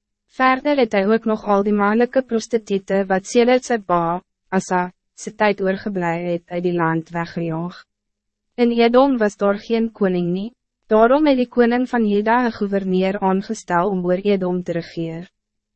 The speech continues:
Josafat het ook groot skepe gebou om goud en offer te gaan haal. Daar het echter niks van gekom nie, want al die skepe is in Eshon Geber in 'n storm vernietig.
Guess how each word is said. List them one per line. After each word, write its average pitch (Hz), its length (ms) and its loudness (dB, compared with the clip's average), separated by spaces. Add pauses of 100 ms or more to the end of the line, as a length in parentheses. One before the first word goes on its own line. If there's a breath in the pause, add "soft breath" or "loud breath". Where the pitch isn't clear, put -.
(260)
Josafat 233 720 2
het 196 180 -2
ook 240 160 2
groot 262 360 0
skepe 185 440 -4
gebou 170 440 0
om 180 160 -2
goud 196 360 -2
en 214 180 0
offer 214 340 -2
te 196 100 -10
gaan 175 240 -4
haal. 170 400 -4 (680)
Daar 226 180 4
het 247 140 2
echter 240 380 0
niks 269 280 0
van 262 200 -4
gekom 196 420 -4
nie, 180 240 -4 (300)
want 190 220 2
al 202 180 4
die 240 120 0
skepe 220 600 -2
is 196 160 -4
in 190 140 2
Eshon 196 500 0
Geber 175 400 -2
in 185 140 0
'n 190 60 -2
storm 175 500 -2
vernietig. 175 760 -6